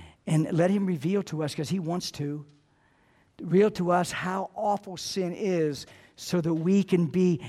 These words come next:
worshipful to how great the gospel is. And may God help us not only to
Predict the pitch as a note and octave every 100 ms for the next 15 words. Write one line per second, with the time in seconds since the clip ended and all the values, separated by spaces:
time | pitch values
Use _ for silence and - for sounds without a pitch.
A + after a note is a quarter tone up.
0 | - - D3 F#3+ G3 - D#3 D#3 D#3 D3+
1 | - D3 C3 D3+ C#3 C#3+ E3+ E3+ E3+ C#3+
2 | C#3+ E3 E3+ - C3 G3 E3 A3 F3 -
3 | - - _ _ - - _ _ _ _
4 | _ - D3+ D#3 E3 C#3+ D#3 D3+ C#3 D#3+
5 | D#3+ D#3+ D#3+ D3+ - D#3 D3